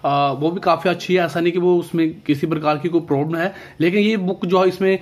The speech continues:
चीज़ों को explain किया गया। अगर आप लोग basic level से तैयारी कर रहे हैं तो ये book आपके लिए काफ़ी ज़्यादा important हो सकती है, काफ़ी अच्छी book है दोस्तों ये। तो ये आज मैंने आपको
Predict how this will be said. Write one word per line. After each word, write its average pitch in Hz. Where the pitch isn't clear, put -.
चीज़ों 156
को 175
explain 175
किया 185
गया। 180
अगर 170
आप 165
लोग 170
basic 156
level 160
से 180
तैयारी 160
कर 160
रहे 165
हैं 175
तो 175
ये 156
book 165
आपके 151
लिए 160
काफ़ी 156
ज़्यादा 165
important 156
हो 160
सकती 165
है, 175
काफ़ी 156
अच्छी 170
book 165
है 175
दोस्तों 165
ये। 175
तो 151
ये 175
आज 160
मैंने 175
आपको 170